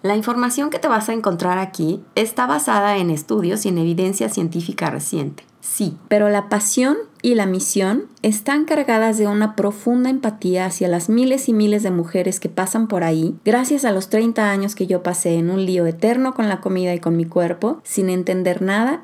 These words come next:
y sin saber qué hacer. Entonces, en el siguiente episodio te vas a encontrar una invitación.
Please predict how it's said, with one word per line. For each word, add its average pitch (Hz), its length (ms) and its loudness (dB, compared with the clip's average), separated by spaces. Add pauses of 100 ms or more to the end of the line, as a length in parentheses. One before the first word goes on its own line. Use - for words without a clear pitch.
y 202 120 0
sin 185 260 -2
saber 170 360 -2
qué 165 100 -4
hacer. - 360 -10 (140)
Entonces, 285 640 0
en 220 120 2
el 196 100 -2
siguiente 226 400 -2
episodio 233 500 0
te 214 80 0
vas 180 220 -2
a - 20 0
encontrar 170 500 0
una 175 160 0
invitación. 147 720 -4